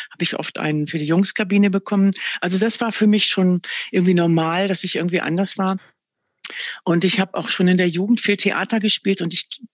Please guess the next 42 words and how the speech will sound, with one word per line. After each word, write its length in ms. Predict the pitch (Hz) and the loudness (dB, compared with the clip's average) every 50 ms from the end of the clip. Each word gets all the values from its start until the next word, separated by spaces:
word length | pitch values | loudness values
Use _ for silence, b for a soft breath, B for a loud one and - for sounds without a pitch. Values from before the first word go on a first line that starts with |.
| _ - 165 | _ -4 -4
denke, 240 | 165 185 180 196 | -2 -2 -2 -2
wenn 100 | 170 175 | -2 0
man 180 | 170 175 170 165 | 0 0 0 -2
sich 200 | - - 160 - | -2 -4 -4 -4
mit 140 | 175 156 - | -4 -4 -4
dem 100 | 160 151 | -4 -2
Theater, 520 | - - - - - 175 220 226 - - 165 | -2 -4 -4 -2 -4 -4 -4 -4 -2 -2 -2
mit 140 | 151 147 | 0 0
dem 120 | 165 156 151 | 0 -2 -2
Rollenwechsel 880 | 147 143 156 180 196 202 202 196 170 170 170 - - - 165 160 156 156 B B B B B B | 0 0 0 2 4 4 4 4 2 0 -4 -4 -4 -2 -2 -2 -4 -4 B B B B B B
beschäftigt, 680 | - 165 - - - 196 185 - - - 190 175 - | -2 0 2 2 2 0 0 -2 0 -2 -2 -2 0
dann 120 | 175 170 170 | 0 0 0
bekommt 400 | 165 160 - - 165 165 - - | 0 -2 -2 -2 -4 -2 -2 -2
man 140 | 160 156 - | -4 -4 -2
Kontakt 500 | - 165 156 - - 170 - - - - | -4 -6 -4 -4 -4 -6 -6 -6 -4 -2
zu 160 | - 165 - | -2 -2 -2
anderen 480 | 143 156 180 170 160 160 156 151 156 B B B B B B | 0 0 2 2 2 0 0 -2 -2 B B B B B B
Möglichkeiten 920 | 170 175 208 214 - 185 - - - - 156 147 151 151 - 160 156 156 | 4 4 4 2 0 -2 -2 -2 -2 -2 -2 -2 -2 -2 0 0 0 0
mit 120 | 160 156 | 0 0
sich 240 | - - 156 147 - | -2 -2 -4 -4 -4
selber. 460 | - 143 143 143 143 - 170 208 240 240 _ B B B B B B B B B | -4 -4 -2 -4 -4 -4 -2 -4 -4 -4 _ B B B B B B B B B
Das, 200 | - 185 175 - | -4 -2 -2 0
denke 280 | - 190 196 208 208 202 | 0 2 2 2 2 2
ich, 100 | - 202 | 0 0
ist 120 | 190 - | 0 -2
auch 180 | - 175 170 - | -4 -6 -4 -2
ein 140 | - 190 185 | -2 0 0
ganz 220 | 190 190 190 - | 0 0 0 -2
wichtiger 320 | 196 - - 190 - 190 | -2 -4 -4 -2 -2 -2
Grund 240 | 170 - 185 190 202 | -2 0 0 0 2
gewesen. 300 | - 202 175 190 180 190 | 2 0 0 0 0 0
Und 180 | - 190 196 208 | 0 0 0 0
ich 140 | 208 - - | 0 -2 -2
habe 120 | 202 - - | -2 -4 -2
in 100 | 196 190 | -2 0
der 140 | 185 - - | 0 0 -2
Altenpflege 560 | - 196 - 226 208 - - 156 151 160 147 | -4 -2 0 0 0 0 -2 -4 -2 -4 -4
gearbeitet 580 | - 156 - - 147 151 160 160 - 185 - | -4 -6 -6 -6 -4 -4 -4 -4 -4 -6 -4
und 140 | 165 160 160 | -4 -4 -2
in 100 | - 175 | -2 -2
der 120 | 165 165 - | -2 -2 -2
Psychiatrie. 760 | - - - - 175 160 - - - 226 226 175 196 233 | -2 -2 -2 -2 -2 -2 -4 -2 0 2 2 2 2 0